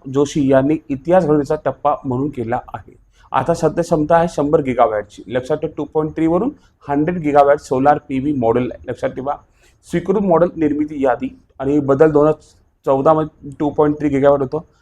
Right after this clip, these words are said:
आज पंचवीस मध्ये शंभर गिगावॅट आहे, लक्षात असू दे. पुढे दुसरा प्रश्न, अलीकडे सन सिटी ओपन पंचवीस महिला एकेरीचे विजेतेपद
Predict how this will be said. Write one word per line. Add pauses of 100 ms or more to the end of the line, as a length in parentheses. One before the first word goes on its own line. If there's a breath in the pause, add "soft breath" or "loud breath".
(140)
आज
पंचवीस
मध्ये
शंभर
गिगावॅट (240)
आहे, (180)
लक्षात
असू
दे. (720)
पुढे
दुसरा
प्रश्न, (420)
अलीकडे
सन
सिटी
ओपन
पंचवीस
महिला
एकेरीचे
विजेतेपद